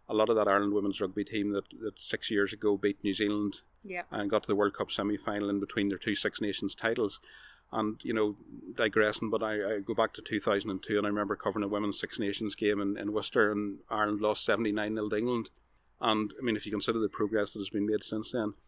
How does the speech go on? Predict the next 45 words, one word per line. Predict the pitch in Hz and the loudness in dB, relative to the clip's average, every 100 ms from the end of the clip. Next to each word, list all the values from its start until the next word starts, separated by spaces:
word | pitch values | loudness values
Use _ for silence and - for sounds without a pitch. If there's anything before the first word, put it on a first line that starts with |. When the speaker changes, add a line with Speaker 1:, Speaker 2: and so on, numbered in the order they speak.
| - | 2
Speaker 1:
but | 117 | 4
most | 107 120 - | 6 4 4
of | 117 | 0
that | 110 107 | 0 -2
team, | 120 107 104 | 0 0 0
Fiona | - 110 101 | -2 -2 -2
Coughlin, | 107 - 113 104 107 | -4 0 0 2 0
the | 107 | -4
captain, | - 104 - 110 104 107 | 0 0 0 -2 -2 -2
and | 113 | -2
a | |
lot | 104 104 | 0 0
of | |
those | 107 104 | -2 -2
players, | - 104 104 98 - _ _ - | 0 4 4 2 -6 _ _ -2
they're | 117 | 4
all | 107 110 | 4 4
popping | - 104 101 | -2 -2 0
up | 98 | -2
now | 107 104 | -2 0
doing | 110 104 101 | 2 0 0
punditry | 110 107 107 110 | -2 -2 -2 -2
here | 104 107 | 0 0
and | 104 107 | 0 2
there, | 107 107 110 | 4 2 0
or | 127 | -2
they're | 107 107 | -4 -4
coaching | - 104 - 107 | 0 0 0 -2
and | 107 | -2
whatever. | 113 107 110 | 0 2 2
So | - 113 - - - _ 131 | 4 2 0 -10 -20 _ 0
I | |
think | 147 160 | 2 6
we're | 135 | 4
in | |
a | 113 | 4
generational | 117 104 104 104 - 104 | 2 4 4 2 2 -2
thing | - 104 | 0 0
with | 98 | 0
female | - 104 101 98 | -2 0 0 -2
sport | - 110 - | 2 2 2
too, | - 104 | 0 0
where | 107 | 2
we | 104 104 | 2 2
need | 104 101 | 2 0